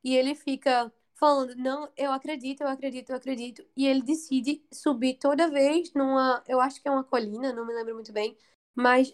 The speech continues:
sobe todos os dias pra poder chamar a Deus e pede pra que ele apareça, pra que ele possa provar para os outros.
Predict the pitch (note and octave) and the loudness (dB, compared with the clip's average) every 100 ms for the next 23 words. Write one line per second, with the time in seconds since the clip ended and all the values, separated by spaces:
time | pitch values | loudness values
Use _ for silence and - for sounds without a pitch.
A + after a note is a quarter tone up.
0 | - C4+ C4 D4 C#4 C4+ D#4 A#3 C4+ - | 4 6 6 4 0 0 -2 -2 -4 -4
1 | C#4 - B3+ C4 B3+ C#4+ C4 B3 C4+ A#3 | -6 -4 -2 -2 -2 -2 0 -2 -4 -4
2 | A#3+ C4 C4 - C4 C4+ - C#4 C#4 C#4 | -2 -2 -4 -6 -8 -8 -16 -8 -6 -6
3 | C#4+ C4 - D4+ C#4 B3 - C#4+ C4+ C#4 | -4 -4 0 0 0 -4 -6 -8 -8 -8
4 | C4+ - C4 C#4 D4+ D#4 B3+ D4 - D#4 | -8 -8 -6 -2 2 4 4 2 2 -4
5 | C#4 A#3 A3 G3 G#3 - | -4 -6 -8 -10 -18 -20